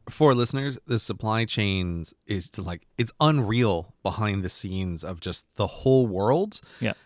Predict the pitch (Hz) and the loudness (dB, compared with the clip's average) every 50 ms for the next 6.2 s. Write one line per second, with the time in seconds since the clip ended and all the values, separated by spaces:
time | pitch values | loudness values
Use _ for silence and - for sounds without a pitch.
0 | _ _ - 143 165 165 - 208 185 180 - 190 185 175 160 151 135 117 120 120 | _ _ 2 2 4 4 2 0 0 2 2 2 2 2 2 2 4 4 4 6
1 | 127 135 127 123 120 110 104 101 107 110 101 - - 101 104 113 - - 143 143 | 6 4 4 4 4 4 4 2 2 0 0 0 0 0 0 0 -2 -2 -2 -2
2 | 139 90 101 95 - - - - 117 107 110 95 - 101 92 87 80 80 90 87 | 0 -2 -2 -2 0 0 2 2 4 2 2 0 0 -2 -2 -4 -4 -6 -8 -8
3 | 85 - 98 90 85 - - 82 82 80 80 80 76 - - - - - - 107 | -6 -6 -6 -6 -6 -6 -8 -8 -8 -8 -8 -8 -10 -10 -12 -14 -12 -6 -2 -2
4 | 101 95 87 - 95 90 87 - - 80 87 87 85 80 78 - - 90 82 76 | -2 -2 -2 -4 -4 -6 -6 -6 -8 -6 -6 -6 -6 -8 -8 -10 -8 -8 -8 -10
5 | 64 64 73 87 - - - - - - - _ _ _ - 90 85 82 76 73 | -10 -12 -12 -12 -14 -16 -18 -20 -20 -20 -20 _ _ _ -8 -6 -6 -6 -6 -8
6 | 73 69 65 - | -10 -12 -14 -16